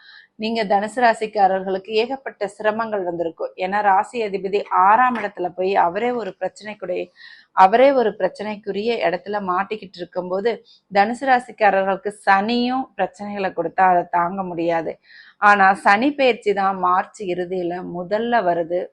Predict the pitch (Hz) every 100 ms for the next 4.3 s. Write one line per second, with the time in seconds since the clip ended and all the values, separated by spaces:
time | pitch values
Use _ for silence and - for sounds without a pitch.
0 | - 170 165 - 180 170 151 165 160 160
1 | 165 156 160 160 147 175 180 262 196 175
2 | 165 160 165 165 156 - _ - - _
3 | _ - 240 277 285 254 226 226 220 294
4 | 294 233 226